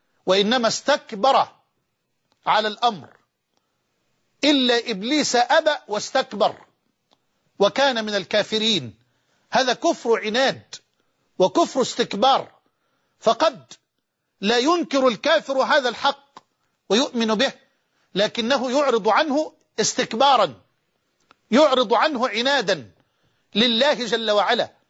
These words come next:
وللنبي صلى الله عليه وآله وسلم. أما القسم الرابع أو النوع الرابع من أنواع الكفر الأكبر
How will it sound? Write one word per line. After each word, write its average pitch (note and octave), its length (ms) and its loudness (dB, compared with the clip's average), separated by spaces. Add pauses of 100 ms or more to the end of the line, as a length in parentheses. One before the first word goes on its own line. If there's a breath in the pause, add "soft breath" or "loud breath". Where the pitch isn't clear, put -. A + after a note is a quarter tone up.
(300)
وللنبي G3 600 0
صلى A#3+ 260 0
الله A3 380 0
عليه G3+ 260 -2
وآله G3+ 360 0
وسلم. F3 460 -6 (520 soft breath)
أما A3+ 300 -2
القسم C4+ 460 -2
الرابع A3+ 460 2 (600)
أو A3+ 160 2
النوع A3+ 360 0
الرابع A3+ 400 2
من G3+ 140 -8
أنواع G#3 360 -2
الكفر G#3+ 420 -2
الأكبر A3 720 -2